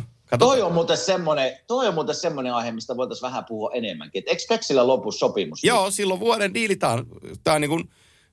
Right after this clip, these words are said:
Speaker 1: ois niinku one shot. Ja se olisi niinku ihan match made in heaven tehty siihen Nässin porukkaan. Grubauerin kanssa
Speaker 2: Olisiko
Speaker 1: rinne. Se pystyy ottaan pelejä.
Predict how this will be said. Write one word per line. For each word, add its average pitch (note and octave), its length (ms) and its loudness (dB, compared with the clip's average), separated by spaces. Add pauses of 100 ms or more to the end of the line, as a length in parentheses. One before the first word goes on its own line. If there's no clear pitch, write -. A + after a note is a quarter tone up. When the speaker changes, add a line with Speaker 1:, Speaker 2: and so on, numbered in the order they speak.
(560)
Speaker 1:
ois F#3+ 240 4
niinku F#3 240 2
one A#3+ 200 4
shot. D#3+ 480 0 (140)
Ja D3+ 120 2
se G#3 120 4
olisi F3+ 220 2
niinku G3+ 160 0
ihan A3+ 260 4
match F3 300 0
made D#3 200 2
in C#3 60 0
heaven D3 300 2
tehty C#3 260 0
siihen B2+ 180 2
Nässin C3 340 2
porukkaan. G2+ 520 -2 (380)
Grubauerin G#3 520 4
kanssa B3 240 4
Speaker 2:
Olisiko G3 200 4
Speaker 1:
rinne. D#3 280 0 (140)
Se G3+ 120 0
pystyy D#3 440 2
ottaan C#3+ 360 0
pelejä. D3 380 2